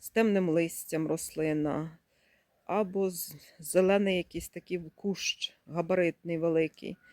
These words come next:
А так він у просторі, особливо на камеру, втрачається.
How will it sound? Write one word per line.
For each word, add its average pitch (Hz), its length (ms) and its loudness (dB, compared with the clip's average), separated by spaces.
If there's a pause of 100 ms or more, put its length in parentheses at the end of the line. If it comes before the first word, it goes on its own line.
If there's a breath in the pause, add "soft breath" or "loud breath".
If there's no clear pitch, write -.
(360 soft breath)
А - 80 -8
так - 340 -10
він 226 160 0
у 185 120 0
просторі, 190 720 -4 (500)
особливо 175 520 -4
на 160 100 -2
камеру, 175 440 -4
втрачається. - 920 -8